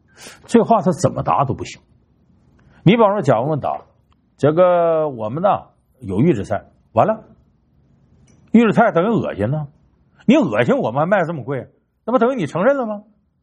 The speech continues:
所以你要答我们做的是预制菜，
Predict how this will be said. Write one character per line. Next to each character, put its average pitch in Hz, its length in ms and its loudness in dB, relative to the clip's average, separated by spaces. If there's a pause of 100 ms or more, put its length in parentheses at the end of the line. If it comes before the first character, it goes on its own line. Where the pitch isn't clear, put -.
(300)
所 302 220 2
以 285 40 -6
你 196 80 2
要 233 160 2
答 156 280 0
我 110 160 -6
们 156 100 -4
做 240 220 2
的 190 100 -2
是 247 240 -8
预 147 140 -2
制 107 160 -8
菜， 101 260 -4